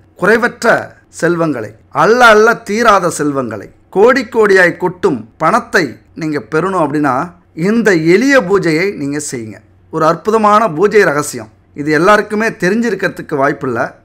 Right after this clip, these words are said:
கண்டிப்பா இந்த பூஜை செஞ்சீங்க அப்படின்னா, உங்க வாழ்க்கையில பண கஷ்டம் அதுக்கப்புறம் இருக்கிறதுக்கு ரொம்ப கஷ்டம். இந்த ஸ்லோகம் சொல்வது, மந்திரங்களை படிப்பது, அப்புறம் சுற்றி சுற்றி வலம் வருவது,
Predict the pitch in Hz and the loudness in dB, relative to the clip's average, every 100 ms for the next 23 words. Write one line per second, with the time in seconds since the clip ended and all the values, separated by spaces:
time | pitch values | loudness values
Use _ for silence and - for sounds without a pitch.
0 | _ - 202 226 226 175 202 226 _ - | _ -8 -2 -2 2 2 2 -4 _ -12
1 | 175 170 156 254 254 208 208 214 214 185 | -4 -4 -2 -2 -2 -2 -4 -2 -2 -2
2 | 185 180 156 220 - - 139 143 139 196 | 0 2 0 -2 -12 -8 -4 0 2 2
3 | 190 160 110 - _ 180 233 294 285 220 | 0 -2 -2 -8 _ 2 4 4 2 -2
4 | - 208 - - _ - 135 143 143 190 | 0 -4 -6 -12 _ -10 -8 -6 -4 -2
5 | 156 175 185 175 170 - 160 151 170 _ | 0 -2 -2 -4 -6 -4 -4 -4 -8 _
6 | - 143 214 233 - - - - _ _ | -8 -6 -4 -4 -4 -8 -12 -18 _ _
7 | - 185 180 196 247 262 214 202 175 165 | -8 -4 0 4 4 4 0 -2 -2 0
8 | 165 185 - - 156 214 247 240 208 165 | -2 -4 -10 -6 -4 0 0 0 0 -2
9 | 156 147 139 147 170 - _ - 156 196 | -4 -6 -2 -2 -4 -10 _ -14 -4 -4
10 | 185 214 214 254 190 - _ - 190 185 | -4 -8 -6 -6 -6 -8 _ -14 -12 -4
11 | 185 151 208 220 180 151 143 156 190 | -4 -2 -2 -2 -2 -2 -2 -4 -6